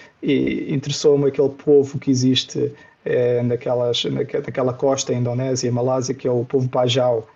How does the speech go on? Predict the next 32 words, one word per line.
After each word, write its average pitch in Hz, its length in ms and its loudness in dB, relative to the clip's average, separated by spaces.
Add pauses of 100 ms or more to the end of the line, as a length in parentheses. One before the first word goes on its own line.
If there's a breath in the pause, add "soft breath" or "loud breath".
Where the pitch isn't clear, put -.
(160)
que - 80 -8
vive 131 220 2
da 120 180 0
água, 117 240 -4 (340)
eh, - 420 -2
que - 100 -8
é - 20 -2
um 120 100 0
povo 127 320 0
que, 120 440 0 (580 loud breath)
que 131 80 -6
vive 127 220 2
sob - 200 0
estacas, 151 800 2
eh, 120 220 0
em 117 60 -4
casas, 127 720 -2
eh, 120 420 2
e - 60 -6
são - 180 -2
nómadas. 120 560 0 (480 loud breath)
Eh, 131 580 6 (580)
e, 143 720 4 (580)
e 151 120 4
na 160 80 2
altura 156 380 4
eu 147 100 6
andava 139 320 2
a - 20 -2
tentar 135 320 -2
encontrar 135 400 -2
informação 139 720 -2